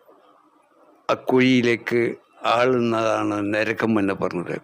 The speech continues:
നിങ്ങൾക്ക് സ-, അവർക്ക് സന്താനങ്ങളുണ്ടായി. ആ സന്താനങ്ങളുടെ ഇബ്ലീസ് പറഞ്ഞ ഇതിലേക്ക് പോവാ. നിങ്ങൾ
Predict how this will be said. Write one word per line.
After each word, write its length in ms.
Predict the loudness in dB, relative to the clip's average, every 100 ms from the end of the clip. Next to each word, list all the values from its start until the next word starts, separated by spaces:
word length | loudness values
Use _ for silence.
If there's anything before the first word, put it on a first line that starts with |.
| _ -20 -18 -6
നിങ്ങൾക്ക് 440 | -2 0 -2 -2 -4
സ-, 200 | -2 0
അവർക്ക് 300 | 2 2 0
സന്താനങ്ങളുണ്ടായി. 1120 | -2 0 2 2 2 0 0 0 0 0 0 -2 -8 -20 -20 -18 -18 -6
ആ 20 | -4
സന്താനങ്ങളുടെ 1000 | 0 2 4 4 4 4 4 4 4 4 4
ഇബ്ലീസ് 380 | 4 4 4 4
പറഞ്ഞ 280 | 2 4 2
ഇതിലേക്ക് 340 | 4 2 2 0
പോവാ. 240 | 2 0 -2 -10 -18 -4
നിങ്ങൾ 260 | 2 4